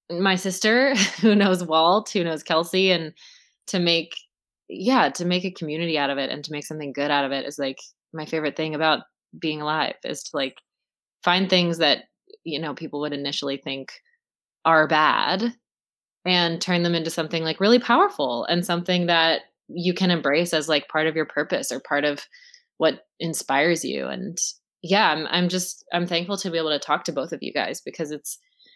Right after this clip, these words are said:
been something that's really important to me. And, and also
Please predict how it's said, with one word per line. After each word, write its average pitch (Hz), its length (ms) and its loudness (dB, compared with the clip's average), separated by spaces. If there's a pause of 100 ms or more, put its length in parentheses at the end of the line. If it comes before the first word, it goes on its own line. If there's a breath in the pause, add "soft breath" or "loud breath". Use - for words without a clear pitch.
(240 soft breath)
been 185 280 6
something 170 320 2
that's 156 200 -4
really 156 160 2
important 147 500 -6
to 196 100 -4
me. 220 240 4
And, 160 340 -2 (120)
and 185 140 4
also 190 720 6